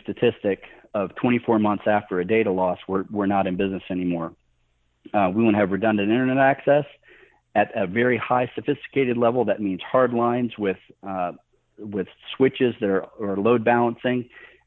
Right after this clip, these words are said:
and, uh, auto switching. But at a very basic level, we wanna tether our cell phones. It's not high tech, but you gotta test it. The first time I did it, it didn't work. Probably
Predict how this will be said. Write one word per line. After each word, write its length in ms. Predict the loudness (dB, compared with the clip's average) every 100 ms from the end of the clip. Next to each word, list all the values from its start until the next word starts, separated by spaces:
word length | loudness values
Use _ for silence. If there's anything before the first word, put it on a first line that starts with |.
| -6
and, 220 | -2 -2
uh, 160 | -2 0
auto 260 | 2 2 0
switching. 400 | -2 -2 -2 -6 -8 -16 -6
But 80 | -4
at 100 | -2
a 60 |
very 240 | 0 0 0
basic 460 | 0 -2 -2 -2
level, 360 | 0 2 0 -2 _ -6
we 80 | -2
wanna 200 | 0 0
tether 320 | -2 2 2
our 140 | 2
cell 220 | 2 0
phones. 280 | 0 -6 -10 -16 _ _ _
It's 100 | -4
not 160 | -2 0
high 160 | -2
tech, 300 | 0 0 0
but 140 | -4 -6
you 60 |
gotta 200 | -2 -2
test 300 | 0 0 0 -4
it. 120 | -12
The 60 | -6
first 260 | -4 -4
time 180 | -2 0
I 100 | 0
did 160 | 2 0
it, 80 | 0
it 80 |
didn't 220 | -4 -6 -2
work. 280 | -2 -4 _ _ _ _ 0
Probably 360 | 2 2 -2